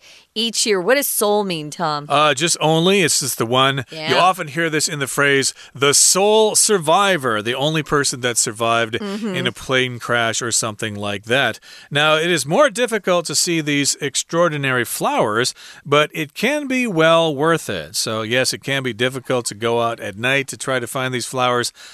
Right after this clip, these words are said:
Speaker 2: but if you can find them, it's worth the effort. And next time you walk around in nature, ask yourself whether the plants you see might erupt with color
Speaker 1: Hmm.
Speaker 2: in the middle of the night. Uh, here we've got the verb to erupt.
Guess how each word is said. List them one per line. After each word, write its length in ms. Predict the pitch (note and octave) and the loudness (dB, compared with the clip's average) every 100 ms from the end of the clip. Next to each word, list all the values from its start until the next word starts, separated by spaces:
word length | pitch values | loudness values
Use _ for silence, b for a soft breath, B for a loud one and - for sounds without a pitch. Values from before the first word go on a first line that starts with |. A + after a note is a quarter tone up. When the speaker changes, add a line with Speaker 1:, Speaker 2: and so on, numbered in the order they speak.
| B - | B -2
Speaker 2:
but 320 | A#2 D3 D3+ | 2 2 0
if 200 | D#3 D#3 | -4 -4
you 120 | F#3+ | -4
can 140 | G#3+ | -4
find 340 | G3+ A#3+ C#4+ A#3+ | -2 -2 -2 0
them, 280 | F3 F3+ F3 B B | 0 0 -2 B B
it's 240 | - A#2+ - | -4 -2 -2
worth 360 | G#2+ B2+ D#3+ | 0 0 0
the 200 | D3 D3 | -2 -6
effort. 480 | - C4 - D#3+ F3 b b - | -4 -4 -2 -2 -4 b b -16
And 180 | F#2 G2 | -10 -4
next 240 | C#3 - | -2 0
time 260 | D3 C#3 C3+ | -2 -2 -2
you 100 | A#2+ | -2
walk 300 | B2 C3+ C3+ | 0 0 -2
around 340 | A#2+ B2 A#2+ | -2 -2 -2
in 160 | A2 G#2 | -4 -2
nature, 460 | D#3+ A#3+ E3+ D#3+ B B B - | -2 0 0 -2 B B B -2
ask 380 | B3 D#4+ - | 0 2 0
yourself 520 | C4+ B3 - G#3 G3+ - | -2 -2 0 0 0 -2
whether 380 | C3+ E3+ A3 G#3+ | 0 0 2 0
the 140 | F3+ | -4
plants 420 | E3 E3+ E3+ D#3+ | -6 -4 -2 -2
you 140 | E3+ C#3+ | -2 0
see 420 | - B3+ G3 F3 B B - | 0 -2 -2 -2 B B -6
might 380 | A2 E3 F#3 - | 2 2 2 -4
erupt 720 | F3 D#3 C#3+ C#3 E3 C#4+ - - | -2 2 4 6 6 4 0 -6
with 280 | D#3+ F3 - | -2 -4 -4
color 580 | - - C#4+ F#3+ A2+ B2 | -6 0 2 4 2 0
Speaker 1:
Hmm. 280 | F#3 E3+ D3+ | -4 -10 -14
Speaker 2:
in 300 | C#3+ C#3+ D3+ | -2 0 2
the 100 | D3+ | 0
middle 440 | C#3+ E3+ F#3+ D#3+ D#3 | 0 0 2 2 2
of 340 | B2 B2+ A#2 | 2 0 0
the 120 | A#2+ | -4
night. 440 | A#2+ C#3 C3 F#2+ - B B | 0 2 2 -2 -8 B B
Uh, 160 | - A#2 | -4 -2
here 200 | C3 F3 | 2 2
we've 140 | D#3+ | 2
got 200 | C#3 C3+ | 2 -2
the 80 | B2+ | -2
verb 300 | A2 B2 B2 | -2 -2 0
to 240 | A2+ C3 B2 | -2 -4 -6
erupt. 680 | C3+ A#2+ A2+ D#3 D3+ - - | -6 -6 0 2 4 0 -6